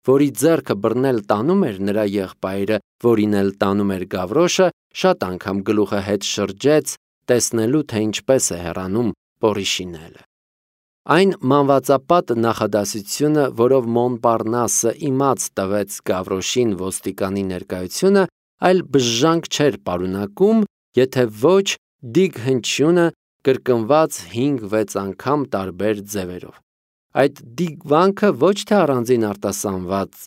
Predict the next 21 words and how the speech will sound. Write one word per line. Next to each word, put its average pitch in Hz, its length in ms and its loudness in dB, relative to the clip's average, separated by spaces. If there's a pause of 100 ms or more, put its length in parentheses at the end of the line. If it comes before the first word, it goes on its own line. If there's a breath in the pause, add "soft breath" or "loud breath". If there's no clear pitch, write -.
(360)
այլ 131 180 4
արվեստում 131 500 2
խառնված 131 600 0
որևէ 120 360 2
նախադասության 110 1000 -2
բառերին 107 600 0 (300)
նշանակում 131 600 0
է 156 180 0
զգուշանանք, 127 1000 -6 (220)
ազատ 107 420 2
խոսել 131 420 0 (120)
չի - 320 -4
կարելի։ 92 540 -8 (760)
Բացի 107 320 2
դրանից, 110 720 0
Մոնպարնասի 117 840 0
նախադասության 123 840 -2
մեջ 165 280 -2
կար 147 280 0
գրական 117 640 0
գեղեցկություն, 104 920 -2